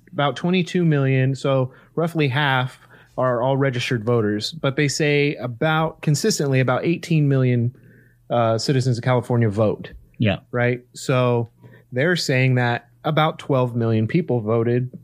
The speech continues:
Speaker 1: for Donald Trump. And, you know, it's, it, it'll be interesting to see once we come to, to a, a, a special election,
Speaker 2: Yeah,
Speaker 1: which
Speaker 2: I'm
Speaker 1: it's gonna, it's gonna happen, you know, but I mean, all these governors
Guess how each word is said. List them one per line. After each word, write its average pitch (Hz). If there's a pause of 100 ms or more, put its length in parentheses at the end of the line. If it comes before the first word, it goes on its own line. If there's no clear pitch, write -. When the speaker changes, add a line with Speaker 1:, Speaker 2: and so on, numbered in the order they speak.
(340)
Speaker 1:
for 127
Donald 110
Trump. 185 (640)
And, 131 (140)
you 156
know, 135
it's, - (640)
it, 160
it'll 175
be 208
interesting 202
to 139
see 135
once 127
we 131
come 123
to, 120
to 117
a, 107
a, 101
a 110
special 113
election, 107 (160)
Speaker 2:
Yeah, 98
Speaker 1:
which 110
Speaker 2:
I'm 143
Speaker 1:
it's 139
gonna, 165
it's -
gonna 135
happen, 107
you 123
know, 110
but 127 (760)
I 151
mean, 143 (320)
all 147
these 196
governors 139